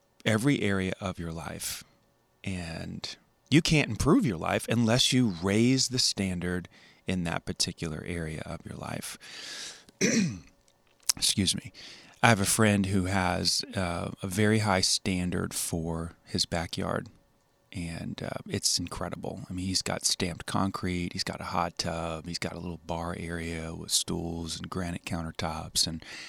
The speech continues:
outside television. I mean, it's, the pool is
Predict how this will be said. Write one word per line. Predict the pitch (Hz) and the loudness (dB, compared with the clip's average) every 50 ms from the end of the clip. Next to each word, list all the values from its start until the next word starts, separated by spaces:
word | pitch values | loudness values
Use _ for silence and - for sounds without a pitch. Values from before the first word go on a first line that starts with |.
| - - - | -12 -2 4
outside | 117 104 101 101 - - 101 90 87 85 - | 4 6 6 6 4 4 4 2 2 0 0
television. | - 90 85 85 85 82 82 85 80 82 85 82 80 82 82 82 82 82 85 | 0 0 2 2 2 0 0 0 0 0 0 -2 -2 -2 -2 -2 -2 -4 -4
I | 85 82 | -6 -6
mean, | - - | -6 -6
it's, | 80 - | -6 -8
the | - - - _ - | -8 -10 -10 _ -2
pool | - - 110 104 98 95 90 | 0 2 4 2 4 2 2
is | 85 - | 2 0